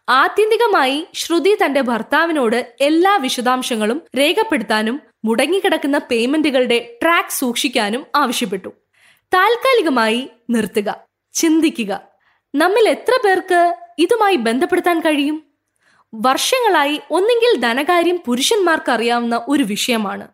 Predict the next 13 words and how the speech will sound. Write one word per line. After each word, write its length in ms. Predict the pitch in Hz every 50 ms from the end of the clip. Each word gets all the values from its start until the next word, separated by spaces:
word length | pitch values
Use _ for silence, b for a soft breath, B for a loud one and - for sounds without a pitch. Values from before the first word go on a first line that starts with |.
| _ B B B B B B B B B B
അല്ലെങ്കിൽ 560 | 277 311 359 403 480 480 453 440 480 466 427 240
Google 460 | 240 226 277 311 349 392 440 508 480 -
പരിശോധിച്ച് 580 | 359 285 262 - - 330 311 254 320 - - 320 320 311 -
മികച്ച 420 | 269 277 302 - 403 403 403 - 392
മൂന്നോ 680 | 381 349 - - 349 415 440 466 508 508 508 440 381
നാലോ 420 | 349 320 311 320 330 339 330 - - 247 254
റിസൾട്ടുകൾ 600 | 285 - - 403 427 392 415 403 403 415 403 - - 240
അടിസ്ഥാനമാക്കി 920 | 247 226 240 - - 330 339 339 349 311 269 240 240 - 247 220 208 - b b b
തീരുമാനിക്കേണ്ട 880 | b b - 311 311 359 415 453 427 381 339 311 - - 294 269 240 262 254 - 208
വിഷയമാണിത്. 800 | 202 208 - - 277 302 285 247 202 190 196 202 - - _ _ _ _ _ _ _ -
ഈ 160 | 349 381 440 440 - - - 269
ഐ 120 | 294 349 466 523 587 - -
ആർ 300 | 262 269 269 277 294